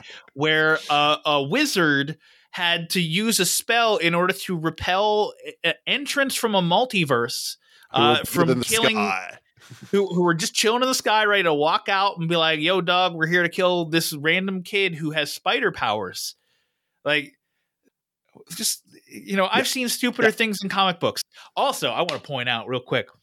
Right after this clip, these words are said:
Speaker 1: I'm scared for the next movie. I am
Speaker 2: Ooh.
Speaker 1: scared. I'm scared because the most infamous comic book arc of all time, uh, in terms of Spider-Man, is called One More Day.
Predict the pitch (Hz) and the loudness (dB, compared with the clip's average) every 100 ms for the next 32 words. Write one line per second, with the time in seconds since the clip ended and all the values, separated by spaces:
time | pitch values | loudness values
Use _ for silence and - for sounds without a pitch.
0 | _ _ _ - _ - 127 160 123 - | _ _ _ -16 _ -8 -2 -2 -4 -8
1 | - 110 139 175 _ _ - 190 196 - | -6 -2 -2 -4 _ _ -4 -2 -2 -2
2 | 202 208 240 - _ - 143 214 123 - | -4 -2 -4 -6 _ -2 4 4 4 0
3 | 135 107 - - _ _ _ _ _ _ | -2 -2 -6 -16 _ _ _ _ _ _
4 | _ _ _ - 151 160 - 170 202 180 | _ _ _ -4 -4 -4 -2 0 0 -2
5 | 165 - 160 131 120 - - 135 139 143 | -6 -2 0 0 -2 -8 -10 -8 -4 -4
6 | - 170 202 208 185 - 147 147 147 - | -4 -6 -4 -6 -6 -2 0 0 -2 -4
7 | 113 113 - 92 - 131 160 - 120 92 | -4 -4 -6 -10 -2 2 2 0 -4 -4
8 | 87 _ _ _ _ _ _ _ - 113 | -10 _ _ _ _ _ _ _ -4 0
9 | 101 - 120 123 113 135 120 110 - 107 | 0 0 -4 -4 -2 -4 -4 -6 -2 -4
10 | 98 95 - 113 - 107 95 123 135 131 | -4 -10 -10 -10 -6 -6 -2 0 2 2
11 | 123 104 85 | 2 -2 -4